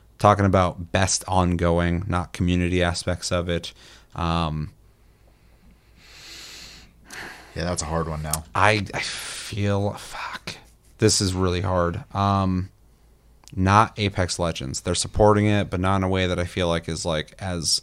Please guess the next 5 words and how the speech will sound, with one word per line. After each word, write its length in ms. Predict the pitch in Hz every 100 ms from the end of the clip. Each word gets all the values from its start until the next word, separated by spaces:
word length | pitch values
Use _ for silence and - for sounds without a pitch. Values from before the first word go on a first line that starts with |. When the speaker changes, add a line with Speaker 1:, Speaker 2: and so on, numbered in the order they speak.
| -
Speaker 1:
noticeable. 800 | 90 87 90 110 - 127 135 135 - - -
Destiny 320 | 95 - 95
two, 160 | -
I'm 100 | 92
happy 720 | 85 - - 139 98 139 170